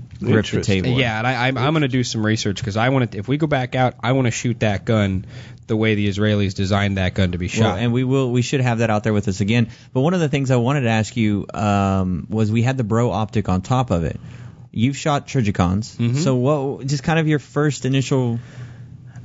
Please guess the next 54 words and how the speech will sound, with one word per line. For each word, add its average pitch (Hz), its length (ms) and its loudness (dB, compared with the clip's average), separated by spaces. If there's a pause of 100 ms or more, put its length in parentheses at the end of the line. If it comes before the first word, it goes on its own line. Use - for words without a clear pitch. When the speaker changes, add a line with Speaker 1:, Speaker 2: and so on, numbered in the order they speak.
(160)
Speaker 1:
What 107 220 4
Speaker 3:
It, 131 120 0
Speaker 1:
did - 40 -10
you 135 60 -2
Speaker 3:
it 214 40 -2
Speaker 1:
think - 120 2
Speaker 3:
was 247 80 0
Speaker 1:
about 330 140 0
the 123 60 -2
Speaker 3:
nice. 113 40 -2
Speaker 1:
Bro? 123 140 2
Speaker 3:
I 110 40 2
mean, 139 120 2
it's 131 140 -2
a, 139 80 0 (1040)
it's 127 180 -2
a 120 60 2
battery 110 580 0
operated 113 460 0
acog. 92 440 0
There's 92 200 0
Speaker 1:
Okay. 92 160 0
Speaker 3:
really, 123 360 0
it 117 100 -6
wasn't 117 320 2
anything. 117 460 0 (180)
Eh, 185 160 4 (160)
I - 40 -10
mean, 127 120 2
it 139 60 2
was, 127 220 -2
it 135 120 -6
wasn't 143 400 0
bad. 120 300 0
It 123 60 -2
was 117 100 -2
just 113 240 2 (540)
battery 107 280 0
operated 107 420 0
acog. 80 300 -6
Speaker 1:
I 135 60 2
think 180 160 0
the 131 100 0
eye 104 140 2
relief 135 400 0
on 135 80 0
the 120 80 2
Trigicon's 123 520 0
a 113 40 2
little 107 280 2
bit 107 160 2
more 107 140 2
forgiving. 101 600 0 (520)
Speaker 3:
Yes. 107 380 0